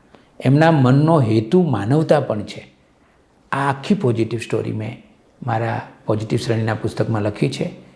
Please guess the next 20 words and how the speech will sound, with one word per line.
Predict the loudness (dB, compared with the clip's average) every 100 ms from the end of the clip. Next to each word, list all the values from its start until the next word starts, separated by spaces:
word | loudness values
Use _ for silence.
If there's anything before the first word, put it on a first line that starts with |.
| _
કુલ | -4 0
દસ | 0 0
પુસ્તકો | -2 0 0 0
છે. | -2 -2 -6 -10 -20 _ _ -4
હું | 0
તમને | 2 2
વિનંતી | 2 2 2 2
કરું | 0 0 -2
છું | -4 -10 -14 -20 _ -2
કે | 0
આવી | 2 2 4 6 6
અને | 4 2
આવી | 0 0 0 0
એક | 0 0
એકથી | -2 -4
ચડિયાતી | -4 -2 0 -2 -4
પોઝિટિવ | -4 -4 -4 -6
સ્ટોરી | -4 -4 -2
વાંચવા | -4 -6 -2 -2
માટે | -2 -4 -6